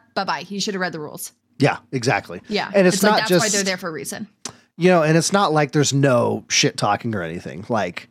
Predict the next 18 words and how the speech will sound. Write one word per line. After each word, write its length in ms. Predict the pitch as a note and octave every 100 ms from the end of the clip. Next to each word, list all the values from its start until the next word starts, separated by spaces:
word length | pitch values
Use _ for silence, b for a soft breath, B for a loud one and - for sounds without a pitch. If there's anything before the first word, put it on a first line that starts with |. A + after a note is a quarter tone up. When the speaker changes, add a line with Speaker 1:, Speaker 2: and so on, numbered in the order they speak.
| _ -
Speaker 1:
Yeah. 400 | B4+ C5 G#3+ - _ - -
Speaker 2:
people, 400 | G3+ B3+ A#3+ -
people 260 | G#3 A3+
don't 120 | G#3
understand 340 | G3 F3+ F#3+ E3
when 100 | C3+
you 140 | D#3+
say, 200 | - E3+
"This 220 | D3+ D#3
is 100 | D3
a 60 | C3+
safe 320 | - C#3+ C3+
space," 400 | - - C3 D3
they 120 | C#3+ B2+
assume 300 | - D3 B2+
it 100 | A2+
means, 280 | B2+ B2+
like, 300 | B2 A2 -